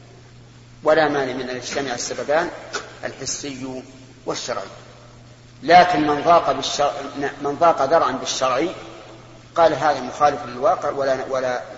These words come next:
نصدق به". ومن غال في إثبات الشرع قال: "لا عبرة بهذه الأسباب الط-، الطبيعية". ولهذا قالوا: ي-، يمكن أن يكسف الشم-، القمر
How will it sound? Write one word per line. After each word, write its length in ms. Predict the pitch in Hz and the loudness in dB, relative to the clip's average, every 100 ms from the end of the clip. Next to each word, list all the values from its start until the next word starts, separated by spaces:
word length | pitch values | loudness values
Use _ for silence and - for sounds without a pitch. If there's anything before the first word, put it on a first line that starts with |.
| 127 | -10
نصدق 360 | 139 127 143 | -10 -8 -8
به". 160 | 131 120 - - - - - - - - - - - - - - - - - - - - - - | -8 -10 -14 -20 -20 -20 -20 -20 -20 -20 -20 -20 -20 -20 -20 -20 -20 -20 -20 -20 -20 -20 -20 0
ومن 280 | 156 170 | 2 2
غال 400 | 165 175 185 180 | 6 8 10 8
في 80 | 180 | 6
إثبات 340 | 170 165 165 - | 0 0 0 0
الشرع 380 | - - 190 - - - - - | -2 2 2 0 -10 -14 -16 -8
قال: 320 | 131 139 143 139 | 0 2 2 2
"لا 140 | 143 | 2
عبرة 240 | 117 127 | 0 -4
بهذه 520 | 135 139 131 131 135 131 | -4 -4 -4 -4 -4 -4
الأسباب 440 | 117 - 131 131 | -8 -6 -4 -6
الط-، 380 | 123 - - 143 | -8 -18 -14 -14
الطبيعية". 580 | - 139 135 131 120 87 - - - - - - - | -10 -10 -8 -8 -10 -16 -20 -20 -20 -20 -20 -10 -2
ولهذا 400 | 165 160 156 147 | 2 4 4 4
قالوا: 380 | 151 131 139 165 - - - - - - - | 4 2 0 -6 -8 -16 -18 -20 -20 -20 -2
ي-، 160 | 151 151 151 | 0 0 0
يمكن 560 | 180 190 - 143 120 | 2 2 -2 -6 -8
أن 300 | 117 127 131 | -6 -8 -2
يكسف 400 | 170 - - 135 | -2 -2 -8 -8
الشم-، 640 | 135 - - 175 180 151 | -8 -6 -2 -2 -2 -6
القمر 760 | 135 135 170 180 175 170 - | -6 0 2 6 4 2 -4